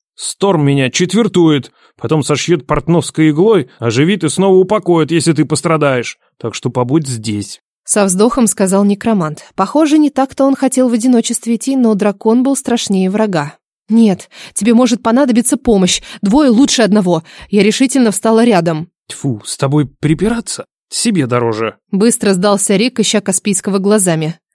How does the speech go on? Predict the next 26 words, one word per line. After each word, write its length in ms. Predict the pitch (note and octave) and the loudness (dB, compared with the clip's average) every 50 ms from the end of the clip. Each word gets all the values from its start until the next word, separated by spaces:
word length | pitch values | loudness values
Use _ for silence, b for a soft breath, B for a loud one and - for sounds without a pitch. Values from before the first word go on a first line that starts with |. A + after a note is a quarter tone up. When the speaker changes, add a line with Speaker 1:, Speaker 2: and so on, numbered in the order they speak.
| _ - | _ -2
Speaker 1:
«Только 340 | A#3+ A#3 - F#3 - A#3+ A#3 | -2 -2 -2 -2 -2 -2 0
время 320 | A#3 A3+ G#3 E3 D3 C3 | 0 2 2 2 0 0
теряем». 560 | - - E3+ D3+ D#3 D3+ C#3+ C#3 C3+ C3+ - _ _ _ _ _ _ _ _ _ _ | 0 0 0 2 2 2 0 -2 -4 -8 -12 _ _ _ _ _ _ _ _ _ _
Speaker 2:
«Вот 240 | G3+ G3+ A3 - - | -2 0 0 0 0
именно, 240 | A#3 A3+ A3 F#3+ F3+ | 2 2 2 2 2
пошли. 480 | - A3+ - - A3+ A3 G3+ E3 B B B B B B - | 0 -2 -2 0 0 0 0 -2 B B B B B B 0
Наш 300 | G#3 A#3 A3+ - - A3+ | 0 0 0 0 0 2
министр 420 | G#3+ A3 A#3+ D4+ - - - G#3 | 4 4 4 4 2 0 0 0
уже 160 | G3+ - C4+ | 0 0 0
скрылся 400 | A#3+ - - - C4 C#4 - B3 | -2 -2 -2 0 0 0 0 0
за 120 | G#3 G#3+ - | 0 -2 -2
поворотом, 500 | - A3+ B3+ C4 B3+ A3 F#3+ F#3 F#3+ G#3 | -2 0 0 2 2 2 2 0 -2 -2
еще 160 | - - G3+ | -2 -2 -2
чуть-чуть 360 | - A3 F#3 - C4 - - | -2 -4 -4 -2 -4 -2 -2
и 40 | A3+ | -2
упустим 440 | G3 - A#3+ B3 - - G#3+ G3+ G3+ | -2 0 -2 -2 0 0 2 2 2
из 100 | F#3 F3 | 2 0
виду». 280 | E3+ E3 C#3+ C3+ - - _ _ _ _ _ - | -2 -2 -4 -6 -8 -12 _ _ _ _ _ -4
Мы 140 | G3+ B3 | -4 -4
поторопились 640 | - - G3 - F#3+ F3+ F3 - A#3 A#3 A3+ G3+ - G3 | -2 -4 -4 -2 -2 -2 -2 -2 -2 -2 -2 -2 -2 -2
нагнать 360 | F#3 E3+ G3 G3 G3+ G3 G3 | -2 -2 0 0 0 0 -2
мужчину 380 | F#3 F3+ - - B3 A#3+ B3 | -2 -4 -4 -4 -2 -2 -2
по 100 | B3 A#3 | -4 -4
параллельной 540 | - - F3+ F3+ F3+ F3+ F#3 G#3+ A3 A3 G#3 | -4 -4 -2 0 0 2 2 2 0 0 -2
парковой 420 | - - F3 E3+ - - G3 G3 F#3 | -2 -2 -4 -4 -4 -4 -4 -2 -2
дорожке. 540 | F3+ G3 G3 D#3+ C#3+ - - - E3 E3 | -2 -2 -2 -4 -6 -8 -10 -14 -16 -16